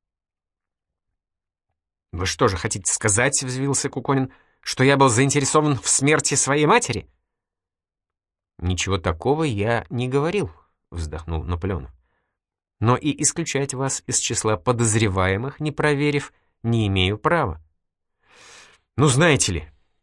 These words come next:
И тут раздался звонок в дверь. «Это Оля», — прошипел Куконин и бросился в прихожую. Вскоре он появился из прихожей вдвоем с крашеной блондинкой.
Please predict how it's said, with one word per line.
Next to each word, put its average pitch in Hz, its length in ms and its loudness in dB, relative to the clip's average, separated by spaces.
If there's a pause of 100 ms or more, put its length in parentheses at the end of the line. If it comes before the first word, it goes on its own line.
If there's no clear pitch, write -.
(920)
И 104 140 -4
тут 214 320 -8
раздался 151 540 2
звонок 101 340 2
в 85 60 -4
дверь. 85 280 -2 (1300)
«Это 113 240 0
Оля», — 104 420 2 (320)
прошипел 82 480 -6
Куконин 151 680 -2
и 165 100 -2
бросился 90 580 -2
в 82 80 -14
прихожую. - 480 -8 (2000)
Вскоре 196 260 0
он 170 100 0
появился 147 340 0
из 101 100 -4
прихожей 165 420 -2
вдвоем 104 480 -2
с - 120 -2
крашеной 98 500 -2
блондинкой. 90 640 -2